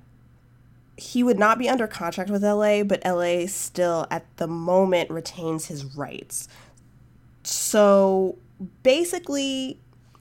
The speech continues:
it's not guaranteed that if he comes back, it would be with the Los Angeles Kings, but it also means that the Kings,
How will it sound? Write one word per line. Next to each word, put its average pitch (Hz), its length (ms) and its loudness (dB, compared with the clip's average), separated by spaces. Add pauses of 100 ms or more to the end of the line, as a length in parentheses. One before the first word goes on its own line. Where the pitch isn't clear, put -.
(120)
it's 214 220 -2
not 214 280 2
guaranteed 202 420 0
that 190 100 0
if 196 100 -4
he 196 80 -4
comes 196 280 -2
back, 165 240 -4
it - 60 -8
would 175 100 -6
be 180 160 -4
with 180 140 -4
the 165 80 -2
Los 156 260 -4
Angeles 156 380 -6
Kings, 190 500 -4 (320)
but 180 400 2
it - 240 -4 (100)
also 196 460 2
means 190 540 0
that 180 100 -14
the 180 80 -6
Kings, 175 640 -2